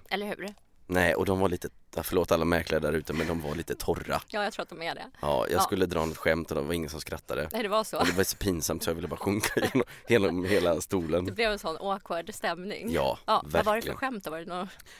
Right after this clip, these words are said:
Speaker 2: Nej, men han sa någonting om ålder och jag sa, "Men
Speaker 1: Ja.
Speaker 2: det är väl ingen ålder för vad jag nu var." Så drog jag lite så här, du vet, i hyn för
Speaker 1: Ja,
Speaker 2: att
Speaker 1: ja, ja.
Speaker 2: mena på att jag var ung och
Speaker 1: Ja.
Speaker 2: alla bara tittade på mig som var dum i huvudet.
Speaker 1: Ja,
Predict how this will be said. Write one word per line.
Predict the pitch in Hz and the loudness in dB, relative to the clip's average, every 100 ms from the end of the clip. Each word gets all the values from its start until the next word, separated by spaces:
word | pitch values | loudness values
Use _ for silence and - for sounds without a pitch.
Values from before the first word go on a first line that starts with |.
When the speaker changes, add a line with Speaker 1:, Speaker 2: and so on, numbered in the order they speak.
| - - | -20 -10
Speaker 2:
Nej, | - | -6
men | 76 | 0
han | 87 | 2
sa | 85 - 82 | 6 8 8
någonting | 87 87 82 | 6 2 0
om | 82 - | 0 4
ålder | 90 80 80 85 | 4 4 2 6
och | 87 | 6
jag | 85 | 6
sa, | 87 | 4
"Men | 87 | 4
Speaker 1:
Ja. | 92 | 6
Speaker 2:
det | |
är | 92 | 4
väl | 98 | 4
ingen | 92 90 | 2 2
ålder | 76 80 80 | 4 2 2
för | 80 85 80 78 65 - - | 0 4 4 4 0 -6 -6
vad | 85 | -2
jag | 80 | 0
nu | 80 | 2
var." | 76 | 2
Så | 87 90 | 2 4
drog | 95 87 | 4 6
jag | 92 | 6
lite | 98 | 6
så | - | 6
här, | 82 | 6
du | |
vet, | 85 80 82 | 6 4 2
i | |
hyn | 90 87 104 | 2 4 2
för | - | 6
Speaker 1:
Ja, | 277 294 | 6 8
Speaker 2:
att | |
Speaker 1:
ja, | 175 156 | 4 0
ja. | 196 233 - - - - | -2 -4 -10 -16 -8 2
Speaker 2:
mena | 101 95 | 6 6
på | 92 | 6
att | 90 | 6
jag | 98 | 6
var | 87 | 6
ung | 78 104 104 | 6 6 4
och | 60 - | 0 4
Speaker 1:
Ja. | |
Speaker 2:
alla | 240 90 | 6 6
bara | 95 85 | 4 2
tittade | 90 - 82 | 0 2 0
på | 85 | 0
mig | 80 | -2
som | 87 | 0
var | 76 | -2
dum | 80 85 | 0 0
i | 92 | 2
huvudet. | 95 - | 2 4
Speaker 1:
Ja, | 143 285 254 | 6 8 6